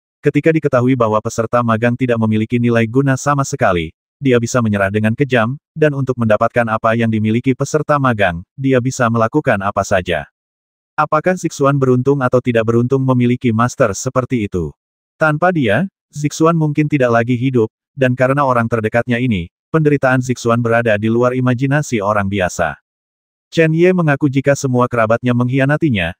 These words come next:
dia tidak bisa membayangkan dia akan menjadi zombie seperti apa hari itu. Chen Ye, di bawah cahaya warna-warni,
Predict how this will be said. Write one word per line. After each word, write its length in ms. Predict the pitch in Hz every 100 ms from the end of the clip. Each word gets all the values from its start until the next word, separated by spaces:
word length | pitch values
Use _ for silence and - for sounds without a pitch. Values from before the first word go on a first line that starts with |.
| _
dia 240 | - 143 160
tidak 240 | 156 131
bisa 160 | 123 123
membayangkan 640 | 113 110 104 107 127 135
dia 160 | 131 113
akan 320 | 104 113 107
menjadi 240 | 107 107
zombie 400 | 107 131 139 131
seperti 400 | 104 143 135 135
apa 320 | 127 127 131 104
hari 320 | 110 107 98
itu. 240 | 95 82 73 _ _ _ _ _ _ _
Chen 280 | - 165 147
Ye, 280 | 110 82 - -
di 160 | 135 147
bawah 280 | 147 160
cahaya 360 | 180 160 143 139
warna-warni, 840 | 131 131 127 123 127 131 110 147